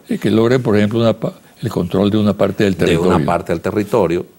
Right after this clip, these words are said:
Speaker 2: consolidar una cabeza de playa. Y, y en el caso extremo, que ellos no logran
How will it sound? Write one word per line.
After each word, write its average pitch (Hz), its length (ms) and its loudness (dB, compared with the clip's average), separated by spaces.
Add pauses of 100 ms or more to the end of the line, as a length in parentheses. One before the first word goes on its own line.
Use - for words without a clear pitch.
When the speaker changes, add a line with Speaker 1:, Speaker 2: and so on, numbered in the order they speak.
(140)
Speaker 2:
consolidar 82 500 -4
una 92 140 -2
cabeza 82 320 0
de 101 80 0
playa. - 380 -2 (260)
Y, 127 420 4
y 107 80 4
en 98 80 2
el 87 80 0
caso 104 220 -2
extremo, 98 540 -2
que 87 100 -2
ellos 113 220 -2
no 117 320 0
logran 95 540 2